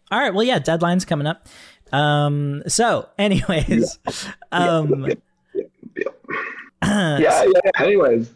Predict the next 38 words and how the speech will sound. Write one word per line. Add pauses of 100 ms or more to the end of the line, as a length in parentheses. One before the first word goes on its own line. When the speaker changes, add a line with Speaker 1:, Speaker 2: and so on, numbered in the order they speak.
(120)
Speaker 1:
All
right.
So, (140)
so (280)
Nick,
welcome
to
the
show.
Great
to
have
you.
Thanks
for, (140)
thanks
for
doing
this,
man. (260)
Uh,
I'm
excited
to,
to
pick
your
brain
on (280)
all
things,
you
know,
making
videos,
creativity, (320)
uh,
maybe